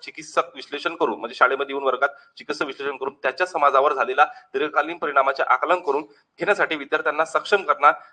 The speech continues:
अध्यापकांना प्रोत्साहन द्या. हे वाक्य बरोबर आहे, ठीक आहे, पण किती पर्सेंट बरोबर आहे हे चारवर डिपेंड करेल.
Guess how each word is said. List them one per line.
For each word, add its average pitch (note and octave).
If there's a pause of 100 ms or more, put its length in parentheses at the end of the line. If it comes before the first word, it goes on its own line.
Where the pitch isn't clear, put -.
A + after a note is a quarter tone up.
अध्यापकांना D3
प्रोत्साहन C3
द्या. - (280)
हे E3+
वाक्य E3+
बरोबर G#2+
आहे, - (160)
ठीक A3+
आहे, A3+
पण G3
किती G3+
पर्सेंट F#3+
बरोबर F3+
आहे G#3 (100)
हे G3+
चारवर E3+
डिपेंड C3+
करेल. F2+